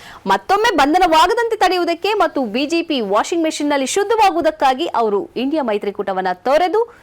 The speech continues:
ಎನ್ ಡಿ ಎ ಮೈತ್ರಿಕೂಟಕ್ಕೆ ಸೇರ್ಪಡೆ ಆಗ್ತಿದ್ದಾರೆ ಎಂಬ ಆರೋಪವೂ ಕೇಳಿಬರ್ತಿದೆ. ಆದ್ರೆ ಇವರು ಬಿ ಜೆ ಪಿ ಒಕ್ಕೂಟಕ್ಕೆ ಸೇರುವುದಕ್ಕೆ ಇನ್ನೊಂದು ಕಾರಣವೂ ಇದೆ ಎಂಬ ಮಾಹಿತಿ ಇದೆ. ಅದಕ್ಕೆ ಕಾರಣ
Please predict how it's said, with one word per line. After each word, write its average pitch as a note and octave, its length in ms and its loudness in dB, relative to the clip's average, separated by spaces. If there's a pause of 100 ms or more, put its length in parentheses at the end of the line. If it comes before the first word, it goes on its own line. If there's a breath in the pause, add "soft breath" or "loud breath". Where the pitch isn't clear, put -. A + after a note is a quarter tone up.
(120)
ಎನ್ F4+ 200 0
ಡಿ G4+ 60 4
ಎ G#4+ 100 4
ಮೈತ್ರಿಕೂಟಕ್ಕೆ D4 640 -2
ಸೇರ್ಪಡೆ C4 380 -4
ಆಗ್ತಿದ್ದಾರೆ G#3+ 540 0
ಎಂಬ F#3 180 -2 (120)
ಆರೋಪವೂ C4+ 440 -2
ಕೇಳಿಬರ್ತಿದೆ. E3 640 -6 (520 loud breath)
ಆದ್ರೆ F4+ 560 2
ಇವರು C4 320 2
ಬಿ A3 280 -2
ಜೆ G4+ 160 -2
ಪಿ G#4 160 0
ಒಕ್ಕೂಟಕ್ಕೆ F4+ 480 -2
ಸೇರುವುದಕ್ಕೆ D#4+ 580 0
ಇನ್ನೊಂದು D#4+ 500 0
ಕಾರಣವೂ D4 440 2
ಇದೆ G#3+ 140 -2
ಎಂಬ G#3 180 -2
ಮಾಹಿತಿ F3 380 -6
ಇದೆ. - 220 -8 (500 soft breath)
ಅದಕ್ಕೆ F#3+ 340 -2
ಕಾರಣ D4 400 2